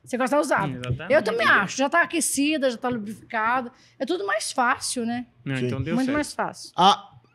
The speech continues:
Speaker 3: fala da tua casa,
Speaker 1: É.
Speaker 3: como é que funciona, é de, é de que dia a que dia, e
Speaker 1: Então,
Speaker 3: Instagram,
Speaker 1: Enki Bar
Speaker 3: pra
Speaker 1: Liberal, ele, ela é um bar,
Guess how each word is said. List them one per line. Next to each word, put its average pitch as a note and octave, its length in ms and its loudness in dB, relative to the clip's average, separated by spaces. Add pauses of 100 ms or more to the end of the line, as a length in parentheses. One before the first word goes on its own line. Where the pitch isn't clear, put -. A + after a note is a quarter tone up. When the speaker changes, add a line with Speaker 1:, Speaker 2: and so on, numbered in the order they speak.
(140)
Speaker 3:
fala A#3 280 6
da A#3 100 6
tua G#3+ 160 6
casa, F3 460 6
Speaker 1:
É. A#3+ 100 4
Speaker 3:
como F3 140 6
é F#3 60 6
que - 60 -2
funciona, D#3+ 960 0 (100)
é D3+ 180 2
de, D#3 180 0
é D3+ 120 2
de C#3+ 120 0
que C3+ 120 0
dia C#3 180 2
a - 20 4
que C3 160 -10
dia, C#3+ 680 4
e F4+ 60 2
Speaker 1:
Então, C#4+ 240 6
Speaker 3:
Instagram, C4+ 380 2
Speaker 1:
Enki F#4 180 2
Bar B3 160 6
Speaker 3:
pra A#3+ 100 6
Speaker 1:
Liberal, A3 500 4
ele, C#4 220 4
ela C#4 320 4
é D4+ 80 6
um E4+ 240 0
bar, B3 540 4